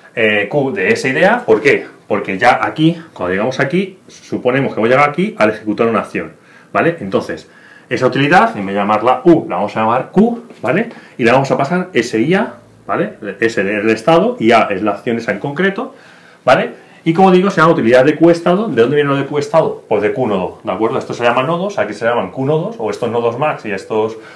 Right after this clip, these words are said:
eh, nodos Q, pues en vez de, pues aquí tendríamos un Q estado, por así decirlo, ¿eh? A, a este, a este par estado-acción se le llama Q estado, ¿de acuerdo? A los valores asociados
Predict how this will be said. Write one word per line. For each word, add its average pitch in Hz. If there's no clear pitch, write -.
eh, 110
nodos 117
Q, 233
pues 101
en 98
vez 107
de, 113
pues 101
aquí 98
tendríamos 117
un 120
Q 131
estado, -
por 92
así 117
decirlo, 95
¿eh? 101
A, 98
a -
este, 120
a 113
este 120
par -
estado-acción 113
se -
le 104
llama 139
Q 117
estado, 90
¿de 95
acuerdo? 123
A 120
los 117
valores 160
asociados 180